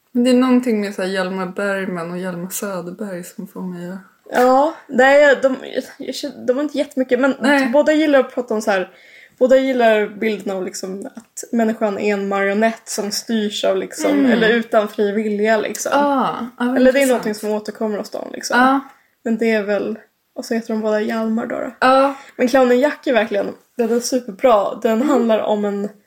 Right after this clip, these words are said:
Speaker 2: alltså, jag vet, Hjalmar Bergman, em,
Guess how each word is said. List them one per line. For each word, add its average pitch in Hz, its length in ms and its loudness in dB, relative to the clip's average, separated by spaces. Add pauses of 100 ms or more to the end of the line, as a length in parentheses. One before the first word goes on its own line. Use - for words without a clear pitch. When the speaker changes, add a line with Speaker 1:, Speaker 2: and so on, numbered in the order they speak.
(800)
Speaker 2:
alltså, 277 360 4 (1040)
jag 294 120 6
vet, 302 180 4 (520)
Hjalmar 285 260 4
Bergman, 262 640 2
em, 202 320 -4